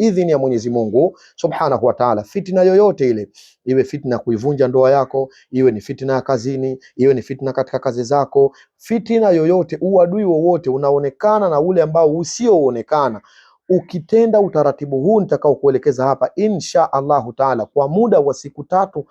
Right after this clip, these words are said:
mfululizo, biidhni Rabbil Alamina, yatampata makubwa maradufu na maradufu na maradufu ya yale anayokusudia wewe uyapate. Msidhulumu wala msikubali kudhulumiwa. Sisi hatumdhulumu mtu,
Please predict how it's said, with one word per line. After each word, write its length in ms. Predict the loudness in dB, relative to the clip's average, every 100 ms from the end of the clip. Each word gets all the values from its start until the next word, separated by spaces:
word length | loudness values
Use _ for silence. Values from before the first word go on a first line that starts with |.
| _ _ 0
mfululizo, 840 | 0 0 0 2 2 2 2 0
biidhni 640 | 0 -6 -2 -2 0 0
Rabbil 420 | 0 0 -2 -4 -2
Alamina, 600 | 0 0 -2 -4 -8 -10 -16 _ _ _ -2
yatampata 800 | -2 -2 -6 -6 -4 -6 -4 -4
makubwa 880 | -4 -6 _ -4 -2 0 2 2
maradufu 1080 | 0 -2 0 -2 -2 -2 -2 -4 -6 -4 -2
na 160 | -2 -2
maradufu 840 | 0 0 -2 -2 -2 -2 -2 -2
na 140 | 0 0
maradufu 840 | 0 0 2 0 0 -2 -6 -6 _ -4
ya 220 | -2 0
yale 440 | 0 2 2 0
anayokusudia 800 | 0 0 2 2 0 -8 -4 0
wewe 360 | 4 4 2 -4 _ _ 0
uyapate. 520 | 0 0 -8 -14 _ _ _ _ _ _ _ _ _ _ _ _ -20 -20 -10 -4
Msidhulumu 800 | -2 0 2 4 4 2 0 -2
wala 240 | 0 0 0
msikubali 540 | -4 -4 -2 -2 -4
kudhulumiwa. 600 | -8 -8 -6 -4 -6 -8
Sisi 220 | -8 -6
hatumdhulumu 580 | -6 -4 0 2 2 0
mtu, 280 | 0 -2